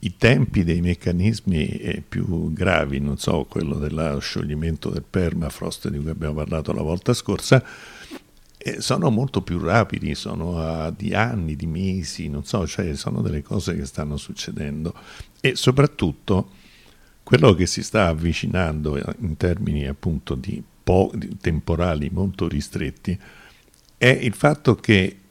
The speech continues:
si moltiplicano le situazioni in cui un meccanismo di danno ambientale è collegato strettamente a un altro meccanismo, in modo tale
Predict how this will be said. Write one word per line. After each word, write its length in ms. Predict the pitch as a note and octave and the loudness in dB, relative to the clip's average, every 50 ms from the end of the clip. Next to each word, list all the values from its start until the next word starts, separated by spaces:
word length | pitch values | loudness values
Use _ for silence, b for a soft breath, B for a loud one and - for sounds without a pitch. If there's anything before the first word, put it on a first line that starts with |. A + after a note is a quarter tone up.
| - - - D2 | -20 -20 -18 -16
si 180 | D2 - - G2 | -12 -6 -2 0
moltiplicano 840 | G2 A#2 C3+ B2+ - - A#2+ A2 G#2 A2+ A2 A#2+ B2 B2 A#2 G#2 | 0 2 0 0 0 -2 -2 2 2 2 2 2 2 2 2 2
le 140 | F#2+ F#2 - | 0 0 -4
situazioni 800 | - - - G2+ F#2+ G#2 G#2 - - A2 G2+ F2+ E2 D#2 D#2+ E2 | -6 -6 -6 -2 -2 -2 -2 -2 -4 -4 -2 -2 -4 -4 -4 -2
in 180 | E2+ G#2 G#2+ | -2 -2 -4
cui 580 | - - - G2 G2 F#2 E2 D2+ C#2 C#2+ - - - _ | -6 -8 -6 -4 -4 -2 -2 -4 -4 -6 -8 -10 -14 _
un 160 | - C3+ D#3 | -4 -4 -2
meccanismo 720 | F3 C3+ G2+ F2+ F2 - - F2+ E2+ F#2 A2 G#2+ - - D#2+ | 0 0 0 -2 -2 -4 -6 -6 -4 -4 -6 -6 -8 -10 -8
di 140 | D2 D2+ D#2+ | -8 -6 -4
danno 320 | F2+ F2 F2+ F2+ D#2+ D#2+ | -4 -4 -4 -4 -4 -6
ambientale 800 | D#2+ D2+ D#2 E2+ F2+ G2 F#2+ - - G2 F#2+ G#2 G#2+ A2 A2+ - b b b b b b b b b - - - _ _ | -6 -6 -6 -4 -4 -6 -6 -6 -4 -4 -2 -2 -2 -2 -4 -4 b b b b b b b b b -20 -20 -20 _ _
è 280 | - G#2+ F#2+ E2 - - | 2 2 2 2 -2 -8
collegato 800 | _ - C#3 C3+ C3 A2+ G#2 F#2+ F2+ F#2 D#2+ C#2 C2 C#2 F2 D#2+ | _ 4 6 6 6 4 0 0 0 -2 -4 -6 -6 -8 -8 -8
strettamente 800 | D#2+ - - - A2 A2 - - G2+ F2+ F2+ D#2 D2 C#2+ - - | -10 -8 -4 -4 -4 -4 -2 -4 -6 -4 -4 -6 -8 -6 -2 -2
a 140 | A#2 B2 A2+ | -2 -2 -2
un 160 | G2+ E2+ D2 | -4 -6 -6
altro 340 | D#2+ D#2 C#2 C2 - - - | -6 -6 -8 -10 -12 -14 -12
meccanismo, 840 | - C#2+ C#2 - - - E2 C#2+ C2+ C2+ C2 - - - - G#2+ - - - - _ b b b b b b b b b b b b b b b b _ _ _ _ | -10 -10 -10 -10 -8 -8 -8 -6 -6 -8 -10 -10 -8 -6 -4 -4 -6 -6 -12 -20 _ b b b b b b b b b b b b b b b b _ _ _ _
in 100 | - A2 | 2 4
modo 260 | A#2 B2+ C3+ - D3 | 6 6 6 4 2
tale 540 | - - G2+ F#2 F#2+ A2 A#2+ A#2+ C3+ - - | 2 2 0 0 0 0 0 0 0 0 -2